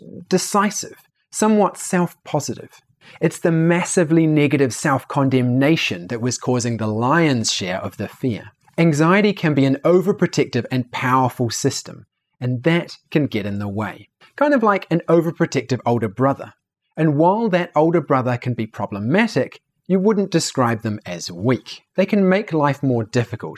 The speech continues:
and get in the way at times. So do get help with anxiety. You can bring it down and not have way too much energy in situations you don't need it. Please keep in mind,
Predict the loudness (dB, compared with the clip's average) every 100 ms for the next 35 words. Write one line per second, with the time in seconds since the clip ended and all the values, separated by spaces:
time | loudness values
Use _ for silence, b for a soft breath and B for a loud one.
0 | -8 -4 -2 0 0 -2 0 0 0 -2
1 | -8 -16 -16 -20 -20 _ -2 0 0 2
2 | 2 2 0 -2 -4 -6 -6 -6 -8 -6
3 | -10 -14 -16 -16 -18 -20 _ _ _ _
4 | -10 -8 -2 2 2 2 2 0 0 0
5 | 2 2 -2 -8 _ -4 -2 0 0 -2
6 | -6 -4 -2 2 2 2 0 -2 -4 -4
7 | -4 -4 -6 -10 -10 -8 -6 -6 -8 -10
8 | -8 -8 -6 -8 -8 -6 -4 -4 -6 -12
9 | _ _ _ 2 4 4 0 0 2 2
10 | 4 4 2 -2 -4